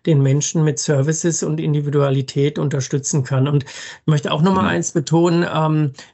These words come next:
Speaker 1: nur weil der Online-Vertrieb nach vorne marschiert, heißt das ja noch nicht, ähm, dass immer nur das, oder dass da auch mit, äh, das margenträchtige Geschäft damit gemeint ist.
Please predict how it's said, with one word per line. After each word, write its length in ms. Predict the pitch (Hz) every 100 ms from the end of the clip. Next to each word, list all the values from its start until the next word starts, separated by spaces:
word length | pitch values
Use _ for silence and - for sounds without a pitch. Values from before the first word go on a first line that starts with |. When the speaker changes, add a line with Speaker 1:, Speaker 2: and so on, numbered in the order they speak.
| _
Speaker 1:
nur 200 | 156 165
weil 120 | 165
der 140 | 156 156
Online-Vertrieb 720 | 165 175 156 175 165 - 139
nach 140 | 160 127
vorne 380 | 165 175 208
marschiert, 540 | 180 151 - 180 165 135
heißt 260 | 139 151 -
das 140 | 135
ja 100 | 156
noch 160 | 143 139
nicht, 280 | 151 160
ähm, 560 | - 156 160 160 160 165
dass 200 | 160 151
immer 280 | - 165 160
nur 140 | 156
das, 220 | 156 139 -
oder 320 | 160 151 156
dass 320 | 165 147 -
da 140 | 165
auch 300 | 147 156 147
mit, 280 | 170 147 -
äh, 240 | - 156 147
das 200 | 143 151
margenträchtige 800 | 143 151 147 180 143 175 151 147
Geschäft 420 | 139 185 - -
damit 300 | 147 131 -
gemeint 400 | 151 143 147 151
ist. 260 | 151 -